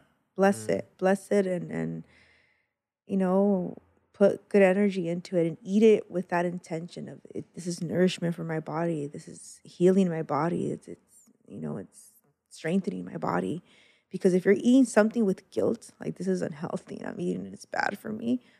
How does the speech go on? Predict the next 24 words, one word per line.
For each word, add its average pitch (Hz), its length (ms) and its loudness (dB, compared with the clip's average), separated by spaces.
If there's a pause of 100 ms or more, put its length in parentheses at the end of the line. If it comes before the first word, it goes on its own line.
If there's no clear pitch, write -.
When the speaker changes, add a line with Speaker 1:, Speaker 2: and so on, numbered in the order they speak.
(580)
Speaker 1:
your 175 220 -2
body's 180 360 -4
gonna 156 180 -12
receive - 380 -12
it - 140 -14
that - 220 -10
way, - 360 -20 (360)
you 151 140 -16
know? 185 380 -4
So, - 240 -12
like, - 220 -4
Speaker 2:
Mm. 117 300 -14 (380)
Speaker 1:
Don't 220 160 6
ever 233 260 6
eat 233 240 2
something 202 560 -2
in 202 120 2
the, 196 160 -2
even 254 140 6
if 269 80 4
you're 247 100 4
eating 254 180 4
McDonald's, 175 760 -2
like, 170 180 -6